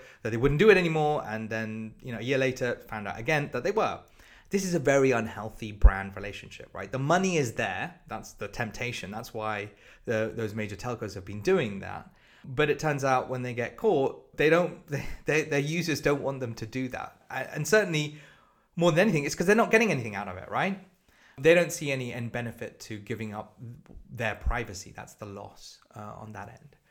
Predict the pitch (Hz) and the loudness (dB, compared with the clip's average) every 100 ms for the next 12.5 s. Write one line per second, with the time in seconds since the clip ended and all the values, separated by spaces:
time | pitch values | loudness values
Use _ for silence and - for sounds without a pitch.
0 | _ _ - - - 175 175 175 170 - | _ _ -20 -14 2 6 8 8 6 4
1 | 156 143 175 151 110 104 _ _ _ _ | -2 0 2 2 -2 -10 _ _ _ _
2 | - _ _ _ _ - 170 170 165 - | -20 _ _ _ _ -6 -4 -2 -4 -2
3 | 170 175 170 - 147 139 135 - - 147 | -2 -2 -6 -6 -2 0 -2 -6 -12 -6
4 | 156 185 - 151 139 117 104 101 - 104 | -2 -2 2 0 0 -4 -6 -8 -10 -10
5 | 104 - - - - 107 117 117 160 143 | -8 -10 -16 -18 -16 -12 -12 -6 -2 0
6 | 135 120 - - - - 190 196 139 113 | 0 -2 -4 -20 6 6 6 0 -8 -8
7 | 117 - - - 104 - 113 107 110 113 | -10 -14 -18 -18 -18 -16 -16 -16 -18 -18
8 | - - _ _ _ _ 131 127 127 123 | -20 -20 _ _ _ _ -6 -6 -4 -8
9 | 117 120 - 107 101 - 107 104 - - | -6 -8 -8 -14 -16 -18 -18 -18 -18 -18
10 | 80 - _ - _ - _ _ - 170 | -18 -20 _ -20 _ -20 _ _ -2 -2
11 | 185 - 170 143 135 135 - - - 127 | -2 -4 -6 -6 -8 -10 -14 -12 -10 -8
12 | 123 131 123 101 | -8 -6 -6 -8